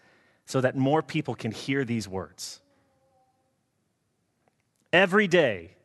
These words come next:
salvation is being freely offered. Wow. Through the Holy Spirit, God is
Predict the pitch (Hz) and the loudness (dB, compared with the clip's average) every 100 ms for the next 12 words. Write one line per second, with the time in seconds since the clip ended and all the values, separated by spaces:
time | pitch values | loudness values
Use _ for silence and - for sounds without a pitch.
0 | _ - 135 120 127 - 117 95 113 101 | _ 2 2 2 -2 -2 -6 -6 -6 -8
1 | - 107 101 95 85 - 98 - _ _ | -8 -8 -6 -6 -8 -12 -18 -20 _ _
2 | _ _ _ _ _ _ _ _ _ _ | _ _ _ _ _ _ _ _ _ _
3 | _ _ _ _ _ 214 _ 120 - - | _ _ _ _ _ -20 _ -10 -10 -14
4 | _ _ _ _ _ _ _ _ _ _ | _ _ _ _ _ _ _ _ _ _
5 | _ _ _ _ _ _ _ _ _ _ | _ _ _ _ _ _ _ _ _ _
6 | _ 185 170 151 165 143 - 165 135 - | _ 2 4 4 2 0 0 0 0 -4
7 | 127 156 160 147 | -2 0 2 -2